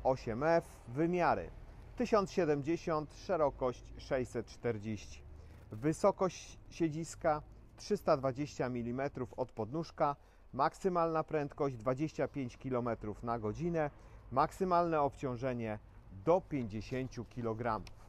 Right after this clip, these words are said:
Proszę Państwa, jest różne wersje kolorystyczne tych kładów, będziemy je potem Państwu prezentować. I chciałem jeszcze odpowiedzieć na jedno ważne pytanie, które bardzo często jest nam zadawane.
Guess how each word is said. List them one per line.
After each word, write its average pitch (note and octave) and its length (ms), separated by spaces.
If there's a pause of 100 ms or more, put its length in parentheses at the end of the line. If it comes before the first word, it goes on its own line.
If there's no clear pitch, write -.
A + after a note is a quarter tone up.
(680)
Proszę F3 220
Państwa, F#3+ 360
jest F3+ 160
różne F3+ 540
wersje E3 380
kolorystyczne D#3+ 800
tych E3+ 200
kładów, D3+ 440
będziemy D3 380
je C#3 120
potem C3+ 320
Państwu C3 340
prezentować. B2+ 760 (560)
I F3 140
chciałem G#3 300
jeszcze G3 260
odpowiedzieć E3+ 580
na D#3 120
jedno E3 360
ważne D#3 340
pytanie, D3 460
które C#3 280
bardzo C#3 280
często D3 320
jest C3+ 140
nam B2+ 160
zadawane. A#2 520